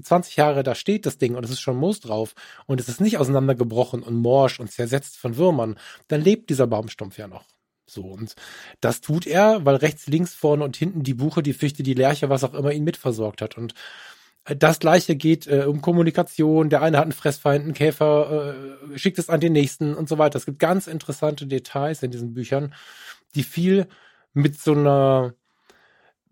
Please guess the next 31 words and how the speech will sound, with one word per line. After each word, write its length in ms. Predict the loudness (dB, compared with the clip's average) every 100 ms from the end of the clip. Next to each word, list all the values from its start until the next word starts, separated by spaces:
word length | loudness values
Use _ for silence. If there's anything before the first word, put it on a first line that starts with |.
| _ _
Langsamkeit 720 | 4 6 6 4 2 0 0
spielen, 800 | -2 -8 -4 2 2 2 -2 -6 -12 -10
die 320 | -8 -6 2
aber 640 | 4 6 6 6 4 0 -4
dazu 280 | 0 0 -2
führt, 300 | 0 0 2
dass 140 | 0
diese 180 | 0 -2
Bäume 260 | 2 2 4
hundertfünfzig 640 | 2 0 0 -4 -6 0
Jahre 340 | 2 4 2
oder 380 | 2 2 2 0 _ _ _ -16
ich 160 | -6
war 160 | -2 -2
in 160 | -2
dem, 320 | -4 -6 -6 -8
in, 260 | -8 -6
in 280 | -8 -10 -6
einem 240 | -4 -2
Wald, 300 | 2 4 4
äh, 260 | 0 -6 -4
in 80 | 0
Mecklenburg, 640 | 0 0 0 0 -2 -8 _
tausend 520 | 2 4 6 2 2
Jahre 380 | 0 0 0 -2 -4 -18 -20 _
in 140 | -4
unserer 300 | -4 0 0
Welt 340 | 0 -4 -8 -18
stehen. 560 | -20 -10 -10 -10 -12 -18 _ _
So, 280 | -12 -10 -8
und, 260 | -10 -14